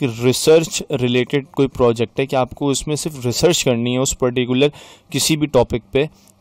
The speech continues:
तो वो भी एक project होता है। उसमें भी time frame आपका fix होता है कि इतने से time तक, इतने time तक आपको वो काम करके देना है, ठीक है। उसके कोई, कोई यूनिक report बनानी है जिससे कुछ ना कुछ मसले आपके sort out हो सकें, आप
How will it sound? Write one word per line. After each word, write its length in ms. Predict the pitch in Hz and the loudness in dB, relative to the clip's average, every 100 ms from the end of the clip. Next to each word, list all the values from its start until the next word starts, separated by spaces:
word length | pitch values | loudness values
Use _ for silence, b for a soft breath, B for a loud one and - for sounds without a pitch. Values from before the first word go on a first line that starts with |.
| - | 2
तो 160 | 151 | 2
वो 300 | 143 117 120 | 2 0 2
भी 200 | 127 160 | 4 4
एक 180 | 151 147 | 2 0
project 380 | - 123 120 120 | 0 0 0 -4
होता 200 | 120 127 | -2 -2
है। 140 | 151 | -2
उसमें 460 | 156 - - - 135 | -4 -8 -8 -6 -4
भी 80 | 139 | -4
time 340 | 131 123 131 | -4 -4 -4
frame 560 | 127 - - - 127 127 | -8 -14 -12 -4 -2 -2
आपका 260 | 117 - | -4 -4
fix 320 | 120 127 110 123 | -6 -6 -6 -6
होता 180 | 117 | -4
है 60 | 135 | -6
कि 120 | 139 | -6
इतने 280 | 127 135 127 | -10 -6 -6
से 160 | 123 127 | -6 -8
time 280 | 120 120 | -8 -8
तक, 120 | 123 123 | -6 -6
इतने 200 | 120 123 | -6 -6
time 220 | 120 117 | -6 -4
तक 60 | 120 | -6
आपको 260 | 117 - | -6 -6
वो 220 | 120 127 | -6 -6
काम 300 | 135 117 123 | -8 -6 -6
करके 340 | 139 120 123 165 | -4 -4 -4 -6
देना 460 | 131 120 113 113 | -4 -2 -2 -2
है, 280 | 107 120 120 - _ - | -2 0 -2 -4 _ -14
ठीक 140 | 139 | -8
है। 60 | 175 | -6
उसके 220 | - 143 | -4 0
कोई, 120 | 143 | 0
कोई 180 | 123 147 | 0 -2
यूनिक 360 | 127 127 151 147 | 0 0 -2 -2
report 320 | 127 131 123 | 0 0 0
बनानी 400 | 120 110 110 127 | 0 -2 -4 -6
है 100 | 165 B B B B - | -8 B B B B -2
जिससे 340 | 147 - 180 185 B B | -2 2 -2 -2 B B
कुछ 140 | - 151 | -4 0
ना 120 | 156 | 0
कुछ 120 | 156 | 0
मसले 320 | 151 131 - | 0 -2 -2
आपके 320 | 139 127 - 156 | -2 -2 -4 -4
sort 260 | 127 120 | -2 0
out 140 | 120 120 | -2 -4
हो 100 | 113 | -6
सकें, 320 | 117 120 170 - _ - | -8 -10 -12 -16 _ -6
आप 260 | 113 123 | -4 -4